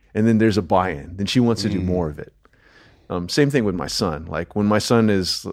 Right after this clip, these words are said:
Speaker 1: is, like, you know, just as, as his, a lot of his friends are, they're, like, on their devices. They wanna play games,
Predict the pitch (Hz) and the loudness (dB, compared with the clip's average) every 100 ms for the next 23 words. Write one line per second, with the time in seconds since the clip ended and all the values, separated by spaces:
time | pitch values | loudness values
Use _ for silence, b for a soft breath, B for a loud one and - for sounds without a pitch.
0 | - 101 95 85 - 92 85 - - b | -6 -2 0 -2 -4 -2 -2 -4 -16 b
1 | b b b - 92 82 87 - 139 127 | b b b -4 -4 -4 -6 2 4 4
2 | 98 101 - 98 92 - - 98 87 101 | -2 -2 2 2 2 -4 -4 -4 -2 -2
3 | - 104 101 95 - 110 104 92 85 90 | 2 4 4 2 2 2 4 2 0 0
4 | 85 82 78 90 95 90 87 82 90 104 | -2 -2 -4 -2 0 0 -2 -2 -2 -2
5 | 87 92 90 85 - 87 85 87 87 87 | -4 -4 -4 -4 -4 -4 -2 -4 -4 -6